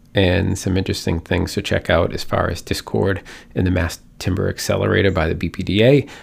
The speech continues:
So check out those things. If you want to hit me up on social, send me a D-, uh, a D M, and I can get you an invite to Discord. Oh, and last but most importantly, and I probably should have put this first,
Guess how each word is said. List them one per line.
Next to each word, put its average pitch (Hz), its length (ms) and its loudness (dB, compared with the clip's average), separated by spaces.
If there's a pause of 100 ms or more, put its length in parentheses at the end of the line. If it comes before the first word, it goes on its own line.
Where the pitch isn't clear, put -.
So - 160 -6
check - 280 2
out 104 140 4
those 104 240 2
things. 143 400 8
If 98 180 -2
you 104 120 2
want 101 300 4
to 95 260 4
hit 98 180 0
me 98 100 2
up - 240 0
on 82 280 0
social, 113 800 6
send 101 260 0
me 92 140 2
a - 20 0
D-, 98 300 -4
uh, 95 240 4
a 104 100 -2
D 107 180 6
M, 110 220 6
and 107 180 0
I 95 80 2
can 98 140 -2
get 95 220 -2
you 101 60 0
an 98 80 -2 (100)
invite 95 580 0 (440)
to 92 760 0 (520)
Discord. 117 600 8 (200)
Oh, 131 200 12
and 98 260 4
last 110 480 4
but - 180 4
most 101 360 2
importantly, 95 680 2
and 92 120 -2
I 92 60 -4
probably 95 320 -4
should - 180 -4
have - 80 -10
put - 180 -6
this - 160 -6
first, - 460 2